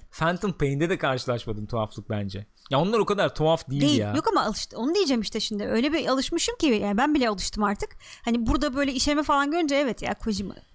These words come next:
Speaker 1: Çok şey mekanikler koyuyor. Yani seni çok değişik şekilde oyunun içine çeken,
Speaker 2: Evet.
Speaker 1: immerse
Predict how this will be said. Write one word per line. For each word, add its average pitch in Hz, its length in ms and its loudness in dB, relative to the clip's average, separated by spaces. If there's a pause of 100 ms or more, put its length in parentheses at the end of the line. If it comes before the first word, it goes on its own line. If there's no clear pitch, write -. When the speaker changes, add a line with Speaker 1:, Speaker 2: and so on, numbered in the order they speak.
(320)
Speaker 1:
Çok - 260 0
şey 214 260 2
mekanikler 120 640 -2
koyuyor. 95 340 -2
Yani 170 220 0
seni 208 280 -2 (340)
çok 285 200 0 (500)
değişik 165 460 2
şekilde 147 420 -2
oyunun 147 500 0
içine 139 340 -4
çeken, 127 300 -2
Speaker 2:
Evet. 214 200 0
Speaker 1:
immerse 151 480 4